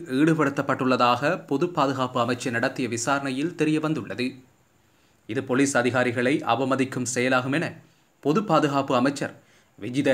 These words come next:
ஹேரத் தனது கோபத்தை வெளிப்படுத்தியுள்ளார். சில முன்னாள் ஜனாதிபதிகள் நூற்று அறுபத்து மூன்று மெய்ப்பாதுகாவலர்களை கோரியதாகவும் இதனை மக்களால் ஏற்க முடியாதெனவும் அமைச்சர் குறிப்பிட்டுள்ளார்.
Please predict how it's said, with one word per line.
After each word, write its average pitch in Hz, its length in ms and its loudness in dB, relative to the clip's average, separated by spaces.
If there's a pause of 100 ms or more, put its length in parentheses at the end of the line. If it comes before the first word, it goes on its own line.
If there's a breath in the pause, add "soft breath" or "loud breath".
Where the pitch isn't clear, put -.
(100)
ஹேரத் 135 360 2
தனது 135 260 0
கோபத்தை 160 460 2
வெளிப்படுத்தியுள்ளார். 143 920 0 (960)
சில 123 240 0
முன்னாள் 127 380 2
ஜனாதிபதிகள் 127 680 0
நூற்று 139 440 -2
அறுபத்து 131 380 0
மூன்று 131 360 2
மெய்ப்பாதுகாவலர்களை 131 1000 0 (460 soft breath)
கோரியதாகவும் 170 800 2 (100)
இதனை 147 320 2
மக்களால் 151 640 0
ஏற்க 143 360 -2
முடியாதெனவும் 135 720 0
அமைச்சர் 151 440 -2
குறிப்பிட்டுள்ளார். 135 760 -2